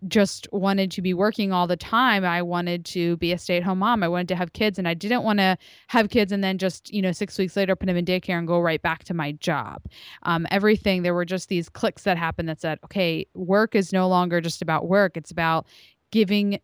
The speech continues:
me the lifestyle that allows me to be with my family, which is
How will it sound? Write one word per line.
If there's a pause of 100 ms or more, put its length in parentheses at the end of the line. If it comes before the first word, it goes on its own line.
me
the
lifestyle
that
allows
me
to
be
with
my
family,
which
is